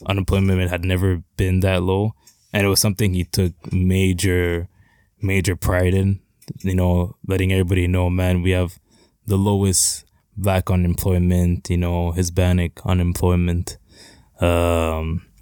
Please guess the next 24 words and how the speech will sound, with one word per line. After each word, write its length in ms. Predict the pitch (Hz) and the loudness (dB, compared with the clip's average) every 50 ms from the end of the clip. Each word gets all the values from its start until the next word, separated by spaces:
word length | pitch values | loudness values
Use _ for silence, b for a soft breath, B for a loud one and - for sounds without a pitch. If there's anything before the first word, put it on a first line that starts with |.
| - - | -16 -6
yeah, 140 | - 98 95 | -2 0 2
just 180 | 92 95 - - | 2 2 2 2
so 120 | 101 92 | 2 2
l-, 220 | 90 85 85 - - | 0 0 -2 -6 -6
lowest 520 | - 87 90 98 98 95 95 95 90 - - | -4 -2 0 2 2 4 4 2 2 2 2
unemployment 760 | 92 90 87 87 - - 98 92 90 90 87 87 85 - - | 0 0 0 0 0 2 2 2 2 0 -2 -2 -4 -4 -4
in 220 | 87 85 82 85 87 | -4 -4 -6 -8 -10
fifty 420 | - - - 98 - - - 98 | -6 -2 -2 -2 -2 0 0 0
years. 440 | 92 90 95 92 90 87 82 85 - | 2 4 4 2 2 2 0 -2 -2
So, 440 | - - - 85 82 80 82 90 - b b b b b b b - | -2 0 0 0 -2 -4 -6 -8 -12 b b b b b b b 0
but 80 | 98 | 0
a 80 | 95 98 | 2 4
lot 200 | 101 101 104 101 | 4 4 4 2
of 120 | 95 - | 2 0
people 360 | - 110 104 - - 104 98 | 0 -2 -2 0 0 0 0
tend 380 | 95 - - - 98 95 92 - | 0 0 0 2 2 2 2 0
to, 500 | - - 95 90 85 85 82 82 82 87 - _ _ _ - - - _ b b b b b b b b b b b b | -2 -4 -2 -2 -2 -4 -4 -6 -8 -12 -14 _ _ _ -20 -20 -20 _ b b b b b b b b b b b b
when, 180 | b 107 107 113 | b -2 0 2
especially 420 | 117 110 - - 143 127 - 139 | 2 2 2 2 0 2 2 2
when 180 | 123 113 104 98 | 4 4 4 2
it 100 | 92 - | 2 0
comes 260 | - - 104 101 - - | 0 0 0 2 2 2
to 100 | 104 92 | 2 2
economics, 800 | 90 - - 90 87 90 92 95 98 98 101 104 98 - - - | 2 2 0 0 2 2 2 4 4 4 2 2 2 0 -2 -2